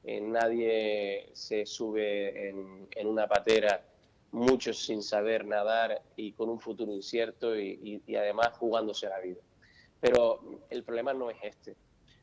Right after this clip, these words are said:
El problema que nosotros estamos apreciando desde el Cabildo de Fuerteventura, y que conste que no dudamos en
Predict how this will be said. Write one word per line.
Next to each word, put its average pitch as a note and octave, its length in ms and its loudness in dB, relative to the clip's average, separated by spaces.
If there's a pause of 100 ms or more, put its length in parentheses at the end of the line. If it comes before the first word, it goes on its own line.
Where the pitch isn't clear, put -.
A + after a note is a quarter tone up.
(120)
El A#2 140 -6
problema C3 640 0
que C3 80 0
nosotros B2 340 -4
estamos B2 300 -6
apreciando A2+ 840 -2
desde A2 180 -6
el G#2+ 80 -6
Cabildo A#2 320 0
de A#2+ 60 0
Fuerteventura, G#2 760 -4 (600)
y A2 220 -2
que - 180 0
conste C3 560 4 (500)
que A2+ 400 4
no B2 240 2
dudamos C3 640 4 (100)
en A2 520 -4